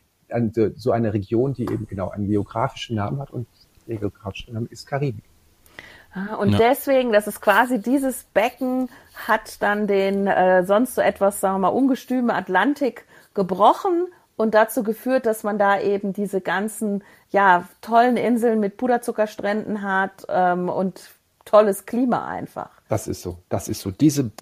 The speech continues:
Speaker 1: Region ist auch so einzigartig. Es gibt ja nicht nochmal irgendwo anders eine Gegend, die wie Karibik
Speaker 2: Mhm.
Speaker 1: ist, sondern Karibik ist Karibik, wozu aber auch die Kultur, die,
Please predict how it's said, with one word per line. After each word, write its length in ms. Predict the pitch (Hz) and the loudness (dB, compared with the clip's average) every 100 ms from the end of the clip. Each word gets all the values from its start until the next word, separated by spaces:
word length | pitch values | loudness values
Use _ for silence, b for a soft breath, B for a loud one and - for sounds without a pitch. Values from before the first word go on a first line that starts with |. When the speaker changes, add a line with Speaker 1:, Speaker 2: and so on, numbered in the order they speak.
| - | -6
Speaker 1:
Region 480 | 120 113 127 147 | -4 -2 0 0
ist 220 | - 135 - | 0 -4 -2
auch 140 | - | -2
so 400 | - 131 135 - | -2 -4 -4 -6
einzigartig. 720 | - 117 110 107 - 92 - 95 | -4 -4 -4 -8 -10 -10 -10 -12
Es 120 | 95 | -4
gibt 180 | 143 - | -6 -2
ja 80 | 107 | -2
nicht 180 | 110 | -2
nochmal 320 | 110 - 107 - | -6 -4 -4 -2
irgendwo 200 | 101 101 | -2 0
anders 300 | 113 110 - | 0 0 -2
eine 80 | 98 | -2
Gegend, 340 | 110 113 - | -2 -2 -6
die 120 | 95 | -8
wie 120 | 110 | -8
Karibik 520 | - - 95 190 214 220 | -10 -6 -4 0 0 0
Speaker 2:
Mhm. 60 | |
Speaker 1:
ist, 240 | 120 - - | -4 -4 -4
sondern 320 | 104 104 107 B B B - | 2 2 0 B B B -8
Karibik 520 | 113 110 131 117 - | -4 -2 -2 -4 -6
ist 220 | 127 - | -10 -8
Karibik, 380 | - 120 123 110 - | -2 0 0 -2 -2
wozu 440 | 120 - 151 151 | -4 -2 -4 -2
aber 240 | 107 110 | -2 0
auch 160 | 107 120 | 2 2
die 120 | - | 2
Kultur, 600 | - 95 - 131 160 185 _ b b b _ - _ _ | 0 -4 -6 -2 0 0 _ b b b _ -20 _ _
die, 500 | 104 98 95 95 95 | -2 0 2 2 0